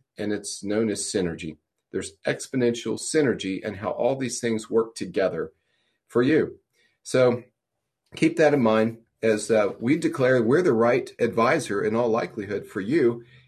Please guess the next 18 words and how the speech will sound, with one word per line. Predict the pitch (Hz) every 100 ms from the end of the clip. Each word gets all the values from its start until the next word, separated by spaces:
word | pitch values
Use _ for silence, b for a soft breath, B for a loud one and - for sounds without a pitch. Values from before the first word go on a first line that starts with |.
| B _ _
uh, | 120 123
as | 139 135
you | 139
approach | 131 - 139 156 - -
retirement | 131 127 - 101 95 120 - _ _ _ _
and | 117 120 117 120
in | 147 175
retirement | 151 120 101 98 101 113 -
and | - 127
wish | 131 -
to | -
stay | - 123 127 123 - _
successfully, | - 123 - 120 120 - 117 113 113 B B B -
uh, | 107 101
in | 113 107 104 _
that | 113 104
retirement. | 101 - 95 90 90 - _ B B B
So | - 165 156 104